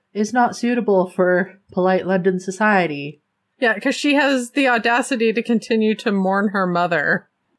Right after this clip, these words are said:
Speaker 2: So the medical establishment keeps bleeding her, going, "This will fix her.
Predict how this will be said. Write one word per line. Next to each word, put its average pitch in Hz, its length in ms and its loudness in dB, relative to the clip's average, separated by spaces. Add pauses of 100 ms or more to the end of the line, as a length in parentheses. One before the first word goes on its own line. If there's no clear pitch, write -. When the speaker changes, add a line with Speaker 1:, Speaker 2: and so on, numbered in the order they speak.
Speaker 2:
So 214 240 -2
the 196 100 -2
medical 208 460 0
establishment 196 880 -2
keeps 208 340 -4
bleeding 202 460 2
her, 196 340 2
going, 185 440 0 (100)
"This 320 280 -4
will 214 140 0
fix - 320 -4
her. 269 400 2